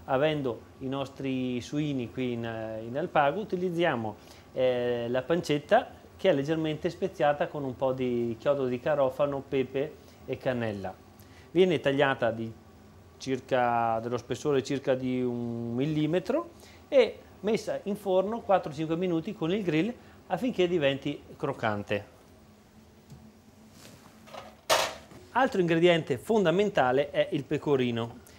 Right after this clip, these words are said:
È importante che il pecorino sia molto stagionato, perché quando andiamo a grattugiarlo, solo in questo modo diventa bello voluminoso e secco. Per, eh, grattugiarlo abbiamo,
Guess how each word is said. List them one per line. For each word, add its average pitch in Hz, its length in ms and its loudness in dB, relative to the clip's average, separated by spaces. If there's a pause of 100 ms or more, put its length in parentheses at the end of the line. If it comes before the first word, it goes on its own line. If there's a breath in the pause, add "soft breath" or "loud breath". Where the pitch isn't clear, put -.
È 160 80 0
importante 202 600 4
che 180 80 0
il 156 40 0
pecorino 165 520 0
sia 160 340 0 (520 loud breath)
molto 208 340 2
stagionato, 131 840 -2
perché 147 500 0 (380 loud breath)
quando 165 460 4
andiamo 139 460 -2
a 120 60 -6
grattugiarlo, 151 880 2 (140 loud breath)
solo 220 240 0
in 175 60 0
questo 170 260 0
modo 170 260 0
diventa 147 420 -2
bello 131 480 -2
voluminoso 139 720 2
e 123 60 0
secco. 113 500 -6 (600 loud breath)
Per, 202 280 10
eh, 131 400 8
grattugiarlo 202 600 6
abbiamo, 156 400 4